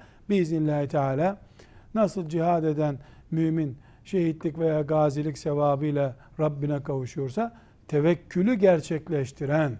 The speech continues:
iyi bir tevekkül sahibi olan mümin de Rabbine hesapsız kitapsız cennete girecek şekilde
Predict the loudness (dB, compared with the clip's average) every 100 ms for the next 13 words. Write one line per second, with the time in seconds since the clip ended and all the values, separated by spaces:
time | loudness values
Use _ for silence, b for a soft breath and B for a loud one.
0 | -12 -20 -20 -6 0 0 0 -2 -2 0
1 | 0 -2 -4 -6 -4 -2 0 0 0 0
2 | 0 0 0 0 0 0 2 0 -2 b
3 | b b b b 0 0 0 -2 0 -2
4 | B B -6 -4 0 -2 -4 -16 -12 -6
5 | -6 -6 -8 -4 -2 -4 -6 -8 -6 -4
6 | -4 -6 -8 -6 -4 -4 -4